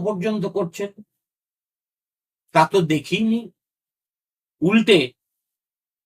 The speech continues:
অভিষেক বন্দ্যোপাধ্যায়ের অনুপস্থিতিতে ফিরহাদ হাকিমের গুরুত্ব দলের অন্দরে ক্রমবর্ধমান, এটাই হচ্ছে বাস্তব ছবি।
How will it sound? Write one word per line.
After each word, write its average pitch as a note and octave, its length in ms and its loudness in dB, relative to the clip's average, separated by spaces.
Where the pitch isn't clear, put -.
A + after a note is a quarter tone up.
অভিষেক A3+ 560 4
বন্দ্যোপাধ্যায়ের G3+ 880 2
অনুপস্থিতিতে F3 840 -4
ফিরহাদ A3 360 8
হাকিমের G3+ 520 0
গুরুত্ব E3+ 460 -2
দলের E3+ 400 2
অন্দরে D3+ 420 -4
ক্রমবর্ধমান, F#3+ 960 2
এটাই G3+ 420 6
হচ্ছে F3 320 -2
বাস্তব C#3+ 460 -4
ছবি। G2+ 280 -12